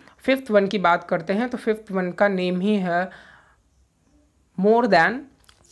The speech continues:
four। So यहाँ पे आप समझ पा रहे होंगे कि जब बहुत ज़्यादा लीफलेट्स के स्ट्रक्चर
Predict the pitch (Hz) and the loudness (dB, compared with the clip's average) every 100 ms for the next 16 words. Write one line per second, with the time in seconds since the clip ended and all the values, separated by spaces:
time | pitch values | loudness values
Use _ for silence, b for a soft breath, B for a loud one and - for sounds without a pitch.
0 | 262 240 151 - - 202 196 185 202 202 | 4 4 4 -2 0 2 4 4 4 4
1 | 185 185 185 196 - _ _ - 175 175 | 2 2 2 2 -2 _ _ 0 4 4
2 | 185 196 240 254 214 196 175 175 254 214 | 4 2 2 0 0 -2 -2 0 4 4
3 | 196 185 175 165 180 170 - 208 185 - | 4 2 0 0 0 0 -2 -4 -2 -2
4 | 190 - 220 | -2 2 4